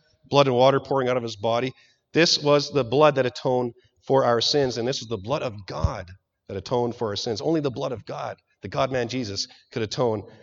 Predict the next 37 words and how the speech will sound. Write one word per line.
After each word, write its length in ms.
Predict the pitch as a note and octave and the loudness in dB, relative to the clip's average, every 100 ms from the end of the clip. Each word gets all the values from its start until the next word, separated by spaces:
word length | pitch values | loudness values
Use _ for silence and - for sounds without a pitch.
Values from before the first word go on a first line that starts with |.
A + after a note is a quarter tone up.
| _ | _
for 240 | - A#2 G#2 | -4 -2 0
our 120 | G2+ | 0
sins. 420 | - B2 G#2+ F#2+ - - | -2 0 -2 -4 -10 -6
And 160 | A2+ - | -6 -2
through 220 | D#3 F3 | 2 6
that 180 | F#3+ D3+ | 6 8
blood 240 | F#3 F3+ | 6 6
that 80 | C#3+ | 4
was 100 | C#3+ | 2
shed 300 | - F3+ D#3+ - | 4 2 2 0
for 240 | G3 F3 | 0 2
us, 200 | A#2 - - - | 0 -2 -8 -6
we 180 | - G3+ | 2 6
are 120 | G3+ | 8
now 340 | E3+ D#3 D3 - - | 8 8 8 4 -10
swimming. 480 | - - G3 A#3+ E3+ | -8 4 8 10 8
We 120 | D#3 | 6
are 80 | F#3+ | 6
now 160 | F3+ D#3+ | 6 6
awash 640 | C#3+ B2 E3+ A3 A3 - - - | 4 4 4 6 4 2 -4 -2
in 200 | - E3 | 4 6
the 80 | D#3+ | 6
grace 400 | B2 G3+ C4 - | 6 8 8 6
of 140 | G#3 | 4
God, 280 | F3 A#3 G#3+ | 6 6 6
this 140 | E3 F#3 | 4 4
unmerited 480 | G#3 G3+ A3+ G#3 E3 - | 4 6 6 6 2 2
favor, 520 | A#3+ D4 A3 B2+ G2+ - _ _ _ | 4 4 4 0 -4 -12 _ _ _
undeserved 460 | G3+ B3 G#3 A3+ A#3 | 4 6 6 2 4
favor. 500 | A#3 C#4+ A3 C#3 G2+ - - | 2 2 2 0 -2 -10 0
And 80 | F3+ | 6
he 100 | F3+ | 6
lavishes 720 | D#3 G#3+ C4+ C#4 C4+ G#3+ D3+ | 6 6 6 6 4 4 2
this 200 | E3+ D#3+ | 0 -2
grace 580 | A#2+ C3 A#3 C4 G#3 - | -2 4 8 8 8 4
and 200 | E3+ C#3+ _ - | 2 0 _ -2
this, 200 | E3 - | 0 0